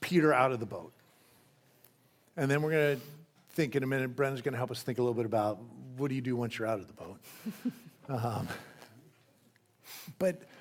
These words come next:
but what gets us out of the boat? And, and we're thinking particularly about this lens of doubt. And I, I suspect, I think there's a way to think about it that, that there are two different ways you can think about how doubt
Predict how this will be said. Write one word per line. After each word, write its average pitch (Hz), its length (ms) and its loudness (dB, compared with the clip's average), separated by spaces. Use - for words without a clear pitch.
but 180 80 6
what 269 240 4
gets 302 200 4
us - 220 -4
out 170 160 6
of 165 80 -2
the 135 80 2
boat? 127 260 0
And, 151 220 -2
and 156 160 0
we're 160 120 4
thinking 208 360 2
particularly 175 440 2
about 139 220 2
this - 220 -6
lens 131 340 0
of 98 160 -6
doubt. 92 460 -6
And 170 400 2
I, 196 140 0
I 214 200 8
suspect, 175 480 0
I 175 80 6
think 226 220 0
there's 220 160 2
a 185 60 6
way 156 260 4
to 185 100 6
think 160 260 -2
about 110 280 0
it 117 160 -4
that, 131 260 2
that 147 160 2
there 160 100 2
are 139 40 0
two - 240 4
different 220 280 2
ways 139 320 6
you 143 60 -6
can 139 140 -4
think 139 180 -2
about 123 180 4
how 120 160 2
doubt 127 680 0